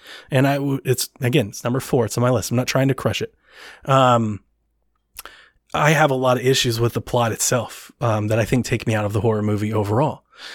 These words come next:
Um, first and foremost, Josh, you mentioned that you can beat Jason, you can beat Freddy. Um, you can beat It Follows if you walk at a brisk pace.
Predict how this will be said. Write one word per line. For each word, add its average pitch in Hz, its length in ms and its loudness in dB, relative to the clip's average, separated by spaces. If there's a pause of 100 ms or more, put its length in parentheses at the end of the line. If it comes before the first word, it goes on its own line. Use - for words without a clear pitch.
(160)
Um, 113 400 0
first 175 320 0
and 127 100 2
foremost, 123 540 2 (100)
Josh, 123 320 -2
you 127 80 2
mentioned 131 320 4
that 113 140 -2 (260)
you 151 160 2
can 127 160 0
beat 131 220 0
Jason, 127 340 0
you 123 80 0
can 120 120 -2
beat 113 180 0
Freddy. 135 340 2 (340)
Um, 113 460 2
you 151 240 2
can 170 160 4
beat 196 220 2
It 156 160 0
Follows 139 440 2
if 131 160 0
you 139 120 2
walk 135 320 2
at 127 180 -4
a 131 200 2
brisk - 380 0
pace. 117 380 -2